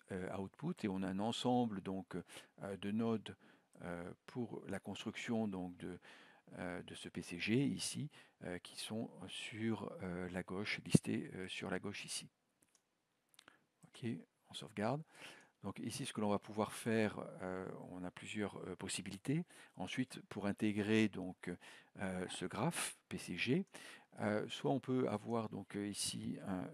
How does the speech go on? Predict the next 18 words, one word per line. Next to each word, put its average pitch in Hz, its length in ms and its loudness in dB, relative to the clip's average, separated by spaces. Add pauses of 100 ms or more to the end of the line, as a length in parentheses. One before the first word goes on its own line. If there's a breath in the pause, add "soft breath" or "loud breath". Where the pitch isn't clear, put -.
(140)
P 110 120 -2
C 104 200 -2
G, 101 320 2 (960 soft breath)
euh, 90 220 -2
volume, 104 480 0 (840 loud breath)
euh, 92 460 0 (180)
dans 98 180 -2
lequel 101 520 4 (380 soft breath)
on 92 100 -4
va 92 140 0
pouvoir 98 260 -2
intégrer 104 680 6
le, 90 320 -2
le - 160 -6
P - 100 -6
C 90 220 -4
G, 90 320 -2
euh, 85 180 -6